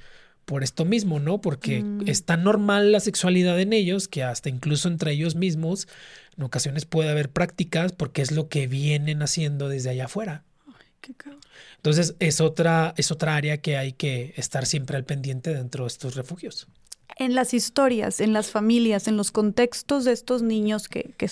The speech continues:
Speaker 2: que acuden a estos refugios, que llegan a estos refugios, que, a ver, supongo que llegan ahí, ¿cómo? ¿Los rescataron o cómo fue que llegan ahí?
Speaker 1: Sí, hay alguien que denuncia. Mm, tengo el caso de un, de un muchacho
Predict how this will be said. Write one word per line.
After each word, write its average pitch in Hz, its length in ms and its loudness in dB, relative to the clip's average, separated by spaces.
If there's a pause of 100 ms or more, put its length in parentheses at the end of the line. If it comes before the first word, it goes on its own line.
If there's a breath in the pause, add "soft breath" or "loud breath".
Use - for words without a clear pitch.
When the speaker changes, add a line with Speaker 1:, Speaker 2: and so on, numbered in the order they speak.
Speaker 2:
que 190 120 0
acuden 233 420 4
a 226 60 0
estos 220 240 -2
refugios, 196 340 -2
que - 80 -6
llegan 226 160 2
a - 20 0
estos 233 200 -2
refugios, 208 360 0 (300 loud breath)
que, 254 60 2
a 254 40 6
ver, 254 120 6
supongo 262 260 4
que 339 160 0
llegan 294 260 4
ahí, 285 200 2
¿cómo? 208 320 0
¿Los 185 160 0
rescataron 262 880 0
o 202 200 0
cómo 202 220 0
fue 202 220 -2
que 214 120 0
llegan 196 280 2
ahí? 180 200 -2 (440 soft breath)
Speaker 1:
Sí, 294 280 2
hay 277 180 4
alguien 277 280 0
que 208 100 4
denuncia. 208 720 4
Mm, 175 680 -2
tengo 220 220 6
el 220 100 6
caso 202 260 4
de 180 100 8
un, 170 380 4
de 156 80 4
un 160 300 4
muchacho 160 520 4